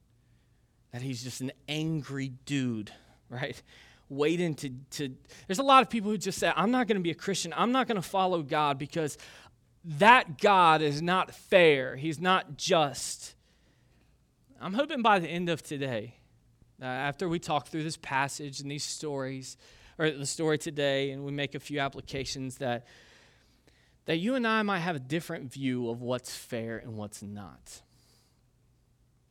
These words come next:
And that you and I will ta-, participate in the story. So there's some language that we've been using. If you're a guest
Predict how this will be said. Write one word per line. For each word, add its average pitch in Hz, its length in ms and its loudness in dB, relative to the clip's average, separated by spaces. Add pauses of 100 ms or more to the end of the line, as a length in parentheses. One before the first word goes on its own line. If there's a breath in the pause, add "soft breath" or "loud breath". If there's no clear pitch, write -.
(240)
And 151 140 -2
that 160 120 0
you 196 140 0
and 196 80 2
I 214 160 10
will 151 120 2
ta-, 190 260 -2
participate 160 680 -2
in 151 140 -2
the 135 40 -4
story. 190 560 0 (1300 soft breath)
So 226 360 6 (140)
there's 240 220 6
some 220 220 2
language 196 380 4
that 180 160 4
we've 185 120 0
been 170 160 -2
using. 180 380 -2
If 175 160 -4
you're 175 120 2
a 156 60 0
guest 156 520 -2